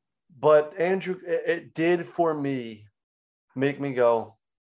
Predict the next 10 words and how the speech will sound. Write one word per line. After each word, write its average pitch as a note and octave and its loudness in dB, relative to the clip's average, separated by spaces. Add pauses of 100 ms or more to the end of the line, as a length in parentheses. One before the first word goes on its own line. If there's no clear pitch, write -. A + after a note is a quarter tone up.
(380)
"Andrew G#3+ -4
Garfield D3 0
actually D#3 -4
is E3 -16
not F#3+ -6
that F#3 -6
bad D#3+ 2
of D3+ 0
a C3 -8
Spider-Man." D3 -4